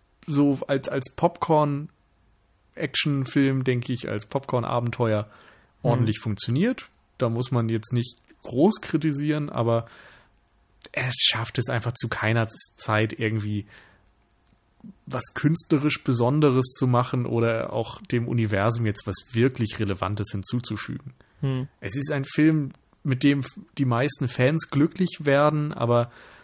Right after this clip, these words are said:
Speaker 1: wo vermutlich alle Leute, die keine Fans sind, jetzt auch nicht sofort welche werden.
Speaker 2: Hm. Also, es ist nicht der beste Film, um die Faszination hinter Star Wars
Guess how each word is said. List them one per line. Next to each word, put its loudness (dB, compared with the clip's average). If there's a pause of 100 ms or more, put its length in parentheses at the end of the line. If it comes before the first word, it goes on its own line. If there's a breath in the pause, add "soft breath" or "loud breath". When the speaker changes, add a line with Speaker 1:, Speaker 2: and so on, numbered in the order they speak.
(400 loud breath)
Speaker 1:
wo 0
vermutlich 2
alle 2
Leute, 4
die -6
keine 0
Fans 0
sind, 2
jetzt 0
auch -2
nicht -2 (160)
sofort -2
welche -4
werden. -8 (640)
Speaker 2:
Hm. -6 (380 loud breath)
Also, 8 (560 loud breath)
es 4
ist 2
nicht 6
der 10
beste 4
Film, 4
um 0
die 0
Faszination 2
hinter 2
Star 0
Wars 0